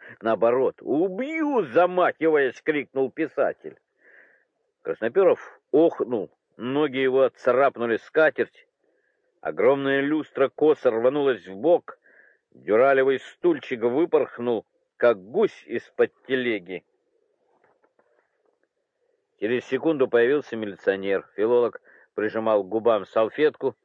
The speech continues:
писатель размахивал удостоверением члена Союза. Посетители испуганно молчали. Косоперов положил салфетку и вышел. Она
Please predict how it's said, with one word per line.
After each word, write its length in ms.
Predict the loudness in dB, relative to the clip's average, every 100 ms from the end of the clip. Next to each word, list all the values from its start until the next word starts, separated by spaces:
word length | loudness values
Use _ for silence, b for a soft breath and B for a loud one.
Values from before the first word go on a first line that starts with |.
| _ _ _ _
писатель 440 | -6 0 0 0 0
размахивал 640 | 0 0 -2 -2 -2 -4
удостоверением 760 | -4 -6 -4 -2 -2 -4 -8
члена 380 | -10 -4 -4 -4
Союза. 680 | -4 -2 -2 -2 -4 -6 -8 _ _ _ _ _ _ _ _ _ _ _
Посетители 640 | -20 -18 -10 -6 -4 -2 -4
испуганно 480 | -6 -8 -8 -8
молчали. 640 | -6 -8 -8 -8 -6 -6 -12 _ _ _ _ _ _ _ _ _ _ _ _ _
Косоперов 580 | -6 -6 0 0 0 -2
положил 420 | -4 -2 -2 -6
салфетку 580 | -4 -6 -4 -6 -6 -10
и 80 | -8
вышел. 460 | -8 -8 -8 -10 -10 _ _ _ _ _ _ _ _ _ _ _ _ _ _ _
Она 580 | -6 -4 0 2 2 0